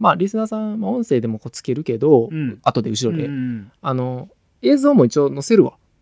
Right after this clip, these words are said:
Speaker 2: あ、オッケー。
Speaker 1: うん。映像で、あの、YouTubeでなんかこう、閲覧、その、ここのアクセスしかできませんっていうのがあんねんか。
Speaker 2: なるほど。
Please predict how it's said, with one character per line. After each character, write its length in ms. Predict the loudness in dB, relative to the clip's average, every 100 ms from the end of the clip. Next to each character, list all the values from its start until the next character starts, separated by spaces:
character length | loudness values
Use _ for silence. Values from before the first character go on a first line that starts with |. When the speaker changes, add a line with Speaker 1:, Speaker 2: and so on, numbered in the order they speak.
| _ _ _
Speaker 2:
あ、 100 | 6
オ 40 | 6
ッ 40 |
ケ 160 | 6 -20 _ -2
ー。 40 |
Speaker 1:
う 20 | -2
ん。 100 | -2 -2
映 120 | 0
像 180 | 2 2
で、 320 | 4 2 -2 _ _ -4
あ 100 | 0
の、 80 |
YouTube 380 | 4 4 4 4
で 80 | 4
な 80 | -2
ん 20 |
か 100 | -6
こ 440 | -10 -8 -8 -12 -8
う、 60 |
閲 240 | -8 -2 0
覧、 460 | 0 0 -4 -6 -10 _ _ _ _ _
そ 140 | -10 -6
の、 140 | -6
こ 180 | -6 -4
こ 240 | 0 4
の 100 | 6
ア 60 | 4
ク 60 | 4
セ 100 | 0
ス 140 | 2
し 60 | 2
か 80 | 4
で 80 |
き 80 | 2
ま 80 | 0
せ 80 | -2
ん 0 |
っ 20 |
て 60 | -4
い 20 |
う 40 |
の 40 | -6
が 40 |
あ 20 |
ん 60 | -8
ね 60 | -8
ん 40 |
か。 160 | -10 -2
Speaker 2:
な 120 | 0
る 80 | 2
ほ 60 | -2
ど。 140 | -8